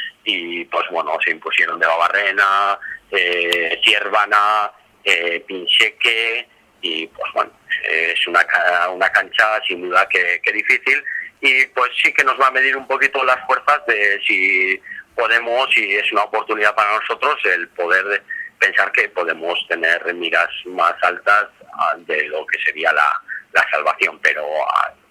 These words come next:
ahora mismo es, ese es nuestro, nuestro objetivo, el, el conseguir y certificar lo antes posible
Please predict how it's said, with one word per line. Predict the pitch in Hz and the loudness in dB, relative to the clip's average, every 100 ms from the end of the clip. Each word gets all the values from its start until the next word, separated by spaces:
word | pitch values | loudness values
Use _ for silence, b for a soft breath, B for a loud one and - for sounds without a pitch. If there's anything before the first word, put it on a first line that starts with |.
| - | -10
ahora | - 85 80 | -2 0 0
mismo | 82 - 87 85 | -2 -6 -4 -2
es, | 80 - - B B B | -2 -4 -8 B B B
ese | - 92 - | 0 2 0
es | 98 | -2
nuestro, | 78 - 76 71 73 78 | -4 -2 -2 -2 -2 -2
nuestro | - - - | -4 -4 -2
objetivo, | - - 92 78 | 0 0 0 0
el, | 76 73 73 - | -2 -2 -8 -4
el | 76 - | -6 -4
conseguir | 78 78 76 82 87 | -4 0 0 0 -2
y | 82 80 | -2 0
certificar | 85 82 - - 82 | -2 -2 -2 2 2
lo | 85 78 | 2 -2
antes | 73 73 | -4 -8
posible | - - - | -6 -6 -6